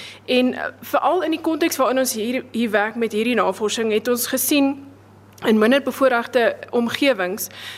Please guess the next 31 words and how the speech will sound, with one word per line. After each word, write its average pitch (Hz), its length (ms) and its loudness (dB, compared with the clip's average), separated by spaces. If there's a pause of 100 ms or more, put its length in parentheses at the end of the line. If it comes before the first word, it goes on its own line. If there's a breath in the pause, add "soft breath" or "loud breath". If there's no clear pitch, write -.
moet 262 200 2
mens 277 240 2
miskien 381 400 4
dalk 240 360 0
daai 233 520 2 (120)
blend 226 440 4
of 214 160 0
daai 208 260 4
kombinasie 226 580 0
van 214 400 -2 (260 loud breath)
die 240 120 2
aangesig 247 340 0
tot - 160 -4
aangesig 226 600 -2
en, 214 340 0
en 214 200 0
die 202 260 0
aanlyn 226 400 2
omgewing 214 480 0 (260 loud breath)
dalk 294 320 0
omdraai. 240 460 2
Gewoonlik 320 480 2
wat 254 140 0
gebeur 233 340 2
is, 240 220 0 (320 loud breath)
ehm, 220 360 0
wat 220 120 0
die 226 100 0
navorsing 233 380 0
vir 233 80 0
ons 226 120 -2